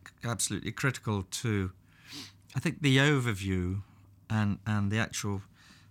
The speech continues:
enabling of this whole, uh, extraordinary, uh, event, which was the setting up of the functional imaging laboratory, which we call the phil. You know, it's be-, it's known the world over as the phil. It's now the Wellcome Trust Centre for Neuroimaging,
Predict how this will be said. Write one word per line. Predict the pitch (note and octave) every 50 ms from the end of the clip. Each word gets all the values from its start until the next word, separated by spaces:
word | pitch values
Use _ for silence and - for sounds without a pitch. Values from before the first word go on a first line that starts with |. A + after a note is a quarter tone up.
| - - - - - -
enabling | A#2+ A#2+ A#2+ A#2+ B2+ C3 B2+ B2 G2 G2+ F#2 F2+ E2+ E2+
of | E2 E2+
this | - E2 - -
whole, | - G2 F#2+ F#2 F2+ E2+ E2+ E2 - - - - - - - - - - - _ _ - - - -
uh, | - - - - -
extraordinary, | G#2 - - - - - C3+ B2 A#2+ A2+ G#2+ G#2 G2+ G2 F#2+ F2 E2+ - - - - - - - - - - _ _ - - - - - -
uh, | G2 F#2+ D#2
event, | A2 G2 G#2 A#2 G#2+ -
which | - G#2 - -
was | F#2+ F2 -
the | - G2 F#2
setting | - - G#2 F#2+ - G#2
up | G2 F2+ - -
of | F2+ F2 F#2 - -
the | F#2+ F#2+ F#2+
functional | F#2 - - F#2+ E2 - G2 G2+
imaging | G2+ G2 F2+ F#2+ F#2 F2+
laboratory, | E2+ F#2 E2 D#2 - F#2+
which | F2 -
we | -
call | G2+ F#2
the | E2+
phil. | F2 - - - F2+ F2+ E2 E2 F2 E2+ - - - - - - - - - - - - - -
You | - F#2+
know, | F#2
it's | F2+ - -
be-, | - - G#2 -
it's | A2 - -
known | B2 A2+ A2+ G#2 G2+ F#2+
the | F#2+
world | F#2 F#2+ F#2 F#2 F#2
over | G2 G2 F2+ F#2
as | F2 -
the | -
phil. | E2 - G#2+ G2+
It's | - - -
now | B2 C3+ C#3+ C#3 A#2+
the | A2 A2 G2+ G2
Wellcome | G2 F#2+ G2 A2+ B2 B2+ G#2+ - A2+ A2
Trust | G#2 - - G#2+ G2 - - -
Centre | - B2 B2+ A2+ - F2+
for | - G2
Neuroimaging, | F#2 F#2 F#2 F2+ F2 F2 F2 - E2+ F2 D#3+